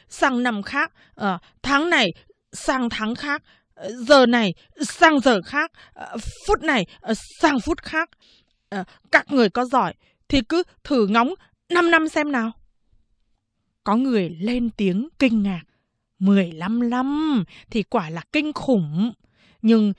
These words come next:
những chuyện như đánh nhau với gấu này, đấu khẩu với sói, ờ, liệu có có thật không nào?" Hàn Chim nghe vậy tức điên lên. "Mẹ kiếp, ờ, nếu không đánh nhau với gấu,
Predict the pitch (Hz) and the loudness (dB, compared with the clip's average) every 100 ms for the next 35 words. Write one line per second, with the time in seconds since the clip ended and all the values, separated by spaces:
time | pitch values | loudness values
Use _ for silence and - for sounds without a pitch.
0 | _ - 285 349 285 190 190 220 220 - | _ -6 -6 -2 -2 0 0 2 0 -4
1 | - 233 285 294 254 214 233 220 233 240 | -4 -2 0 -2 -2 -2 -2 -2 2 4
2 | 285 370 285 165 _ - - 226 294 - | 4 2 -2 -2 _ -20 -2 2 2 2
3 | 269 165 180 247 - 226 240 359 _ - | -2 -2 -4 -8 -8 -8 -8 -10 _ -10
4 | 311 294 - 320 320 269 277 277 427 - | -8 -8 -2 -2 2 4 6 6 0 -2
5 | - - - - 392 381 320 320 _ _ | -4 -4 -6 -6 -6 -6 -6 -10 _ _
6 | _ _ _ _ _ _ - 208 156 - | _ _ _ _ _ _ -6 -4 -4 -4
7 | 196 175 180 180 185 156 147 - 359 254 | -2 -2 -4 -4 -6 -8 -10 -6 -4 2
8 | 254 220 208 185 _ _ - - - _ | 4 4 2 0 _ _ -20 -20 -20 _
9 | _ _ _ 294 294 302 320 339 - 262 | _ _ _ -12 -8 -6 0 0 0 -4
10 | - - 370 370 _ - - 302 - - | -6 4 4 4 _ -16 -2 0 0 -10
11 | 302 330 330 370 415 349 302 320 359 330 | -6 6 8 8 4 2 4 4 4 4
12 | 277 294 285 285 | 6 6 6 6